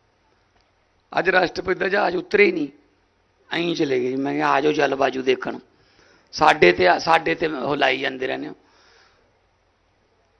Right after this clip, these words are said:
ਸਾਡਾ ਕੀ ਕਸੂਰ ਹੈ ਇਹ 'ਚ? ਪਾਕਿਸਤਾਨ ਵਾਲਿਓ, ਉਹ ਪਾਕਿਸਤਾਨ ਦੀ, ਜਿਹੜਾ ਪਾਕਿਸਤਾਨ 'ਚ ਪੰਜਾਬ ਹੈ, ਉਹਦੀ ਮੁੱਖ ਮੰਤਰੀ ਹੈ ਮਰੀਮ,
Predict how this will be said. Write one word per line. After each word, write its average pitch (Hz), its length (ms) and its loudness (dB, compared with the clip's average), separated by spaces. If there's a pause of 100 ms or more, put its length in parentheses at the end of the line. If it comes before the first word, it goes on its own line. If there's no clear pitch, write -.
(260)
ਸਾਡਾ 180 360 4
ਕੀ 240 120 0
ਕਸੂਰ 220 300 0
ਹੈ 170 80 2
ਇਹ - 40 -4
'ਚ? 214 100 -4 (500)
ਪਾਕਿਸਤਾਨ 208 500 2
ਵਾਲਿਓ, 226 420 2 (380)
ਉਹ 175 340 2 (680)
ਪਾਕਿਸਤਾਨ 185 500 0
ਦੀ, 190 200 -6 (320)
ਜਿਹੜਾ 175 160 -2
ਪਾਕਿਸਤਾਨ 180 440 -2
'ਚ 170 60 -12
ਪੰਜਾਬ 180 400 -2
ਹੈ, 180 40 0
ਉਹਦੀ 185 220 -2
ਮੁੱਖ 175 260 -8
ਮੰਤਰੀ 175 440 -4
ਹੈ 165 100 0
ਮਰੀਮ, 160 580 -4